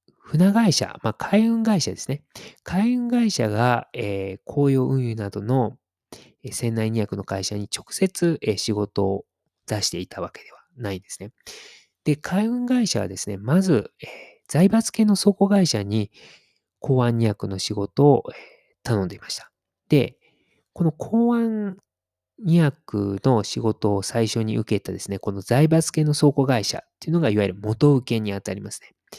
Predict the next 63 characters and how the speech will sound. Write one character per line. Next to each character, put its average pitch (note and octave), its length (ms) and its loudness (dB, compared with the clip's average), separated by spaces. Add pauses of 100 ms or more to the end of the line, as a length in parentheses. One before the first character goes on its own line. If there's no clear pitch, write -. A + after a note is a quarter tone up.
(640)
で、 D#3 80 -8
こ E3+ 120 2
の D#3+ 80 4
元 D3+ 420 2
請 G#3 220 0
け G3+ 40 2
の G3+ 480 2
財 C3 160 0
閥 C#3 220 -2
系 C3+ 140 0
の C3 80 -2
倉 C3 180 -2
庫 C3 140 -4
会 C3+ 180 -2
社 G2 140 -4
っ - 20 -6
て - 180 -14
い F#2+ 40 -8
う - 20 -8
の G2 80 -4
は F#2 80 -10
で - 100 -20
す - 120 -14
ね、 G2 180 -8 (540)
一 C#3+ 260 2
次 G3+ 60 4
下 - 280 -2
請 A#2 120 -6
け G2 60 -8
に F#2 80 -10
ま G2+ 140 -6
ず G2+ 100 -12
出 - 120 -12
し - 120 -6
ま - 100 -20
す。 - 200 -16 (240)
で、 C3 80 -2
一 D3 300 0
次 G#3+ 140 4
下 - 260 -2
請 C3+ 240 0
け - 0 -
が G2 120 -6
で G2 100 -14
す - 140 -18
ね、 G2+ 220 -4 (420)
今 D#3 180 0
度 A#2 100 0
は G2+ 80 0
二 G#2+ 200 -2
次 E3+ 140 4
下 F3 260 2
請 G2 180 -2
け F2+ 40 -10
に G2 100 -14
こ - 120 -10
う - 60 -14
出 G2+ 160 -6
す - 140 -12
ん - 40 -16
で - 80 -20
す - 120 -12
ね。 A#2 100 -8